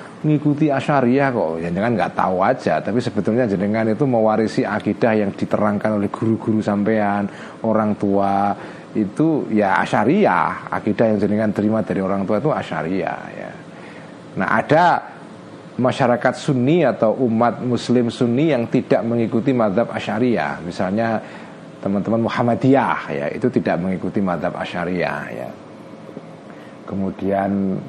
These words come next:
teman-teman Salafi itu tidak mengikuti mazhab Asy'ariyah. Ya, ndak apa-apa, kan tidak wajib mengikuti mazhab Asy'ariyah. Cuma secara faktual, de facto,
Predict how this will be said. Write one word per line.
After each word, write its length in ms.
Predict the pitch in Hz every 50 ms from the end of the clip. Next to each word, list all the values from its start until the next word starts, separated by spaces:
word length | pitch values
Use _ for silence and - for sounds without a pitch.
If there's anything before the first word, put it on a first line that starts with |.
| -
teman-teman 400 | 104 101 101 95 85 101 107 107
Salafi 800 | - - 135 131 135 131 131 - - 165 165 156 143 120 98 85
itu 160 | 98 104 143 135
tidak 240 | - 90 98 80
mengikuti 400 | 76 85 95 92 92 104 92 -
mazhab 320 | 107 95 85 - - 85 -
Asy'ariyah. 560 | - - - - - 69 69 69 71 82 131
Ya, 20 | 175 202
ndak 160 | - - -
apa-apa, 560 | 415 415 403 - - 104 - - - - -
kan 160 | 143 156 143
tidak 320 | 120 120 98 - 90 69 85
wajib 320 | 120 131 - - 110 - - 90
mengikuti 320 | 87 78 80 85 78 87
mazhab 240 | 87 82 78 85 80
Asy'ariyah. 640 | - 80 78 - - 73 71 73 73 73 71 71 - - - - - - - - -
Cuma 480 | 127 117 101 95 113 151 156 - - - - - - -
secara 480 | - - - 113 - 123 117 110 110 110
faktual, 800 | - - 110 - - - 113 95 85 80 87 113 135 147 - -
de 80 | 98
facto, 960 | - - 107 87 - - - - - - 78 69 69 71 78 82 - - 147